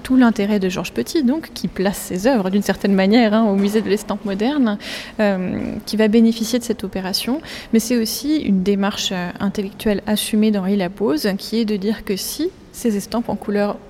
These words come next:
ont un potentiel artistique, euh, important, elles ont notamment,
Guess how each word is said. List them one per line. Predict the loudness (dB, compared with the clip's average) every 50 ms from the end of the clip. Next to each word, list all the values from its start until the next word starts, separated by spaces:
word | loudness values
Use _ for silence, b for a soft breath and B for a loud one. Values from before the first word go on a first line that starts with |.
| -2
ont | 0 0 0 0
un | -2 -2
potentiel | -2 -4 -4 -4 -6 -6 -4 -4 -2 -2 -2 -2 -4 -4
artistique, | -8 -12 -8 -8 -8 -8 -8 -6 -4 -4 -4 -2 -2 -2 -2 -2 B B B B B B B -2
euh, | 0 0 2
important, | 0 0 0 0 -4 -6 -2 -2 0 0 0 -2 0
elles | 0 2 2 2 0 0
ont | 0 2 2 2
notamment, | 0 0 -2 -2 0 0 0 2 2 2 0 0